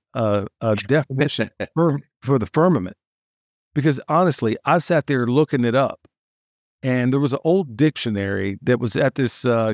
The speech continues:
Speaker 1: curio shop I was at a little while ago with my wife a couple of weeks, weekends ago. And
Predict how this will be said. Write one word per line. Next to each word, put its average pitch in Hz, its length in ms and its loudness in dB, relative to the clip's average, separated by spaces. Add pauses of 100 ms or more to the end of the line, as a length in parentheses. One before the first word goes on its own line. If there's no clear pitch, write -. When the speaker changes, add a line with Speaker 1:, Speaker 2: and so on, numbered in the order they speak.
Speaker 1:
curio 135 380 2
shop 110 320 -2
I 110 60 0
was 104 180 -2
at 110 140 4
a 107 40 -2
little 110 180 0
while 110 260 4
ago 95 380 -6
with 104 140 -2
my 107 120 4
wife 107 340 4
a 107 40 -8
couple 104 260 -2
of 92 60 -2
weeks, 107 220 0 (220)
weekends 117 440 0
ago. 92 300 -8 (840)
And 135 320 4